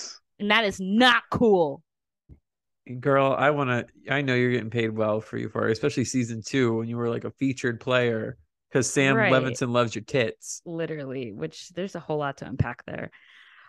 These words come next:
Speaker 2: But yeah, it's very weird. And also, she, like, just bought her first house. And so it's like, girl, if you couldn't afford that house, why did you buy it?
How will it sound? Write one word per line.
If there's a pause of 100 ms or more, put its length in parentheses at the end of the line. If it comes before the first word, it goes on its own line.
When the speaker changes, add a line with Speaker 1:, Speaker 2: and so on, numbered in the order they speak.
(140)
Speaker 2:
But
yeah,
it's
very
weird.
And
also,
she,
like,
just
bought
her
first
house.
And
so
it's
like,
girl,
if
you
couldn't
afford
that
house,
why
did
you
buy
it?